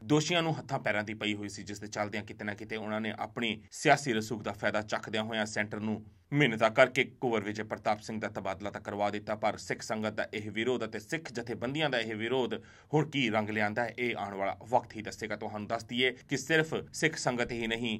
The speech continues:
ਸਾਰੀਆਂ ਵਿਰੋਧੀ ਸਿਆਸੀ ਧਿਰਾਂ ਵੀ ਇਸ ਦਾ ਕੜਾ ਵਿਰੋਧ ਕਰ ਰਹੀਆਂ ਨੇ, ਜੋ ਚਾਹੁੰਦੀਆਂ ਨੇ ਕਿ ਬਹਿਬਲ ਕਲਾਂ ਗੋਲੀਕਾਂਡ ਅਤੇ ਹੋਈਆਂ ਬੇਅਦਬੀਆਂ ਦੀ ਜਾਂਚ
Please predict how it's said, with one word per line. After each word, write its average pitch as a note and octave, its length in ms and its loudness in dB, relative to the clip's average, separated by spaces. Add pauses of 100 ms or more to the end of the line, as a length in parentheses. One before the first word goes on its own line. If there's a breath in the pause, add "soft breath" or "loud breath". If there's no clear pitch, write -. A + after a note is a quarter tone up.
(160)
ਸਾਰੀਆਂ C#3+ 360 8
ਵਿਰੋਧੀ C3 300 4
ਸਿਆਸੀ C3 380 0
ਧਿਰਾਂ A#2 240 2
ਵੀ A#2+ 280 0 (100)
ਇਸ C#3+ 140 4
ਦਾ C3+ 100 4
ਕੜਾ A#2+ 300 4 (100)
ਵਿਰੋਧ A#2 320 2
ਕਰ A2+ 160 4
ਰਹੀਆਂ A#2+ 260 2
ਨੇ, B2 100 2
ਜੋ A2 100 0
ਚਾਹੁੰਦੀਆਂ C3+ 420 2
ਨੇ C#3 120 2
ਕਿ C3+ 140 -2
ਬਹਿਬਲ A2+ 260 0
ਕਲਾਂ G#2+ 260 -2
ਗੋਲੀਕਾਂਡ A2 560 2 (100)
ਅਤੇ A2+ 300 0 (140)
ਹੋਈਆਂ B2+ 200 4
ਬੇਅਦਬੀਆਂ A2+ 440 2
ਦੀ G#2+ 120 0
ਜਾਂਚ A2+ 420 0